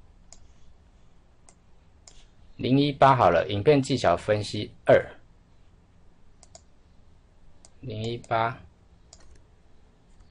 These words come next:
二。存档。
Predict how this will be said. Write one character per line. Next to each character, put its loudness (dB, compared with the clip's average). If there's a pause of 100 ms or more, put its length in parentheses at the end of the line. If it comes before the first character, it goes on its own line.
(2750)
二。 2 (1600)
存 -6
档。 -4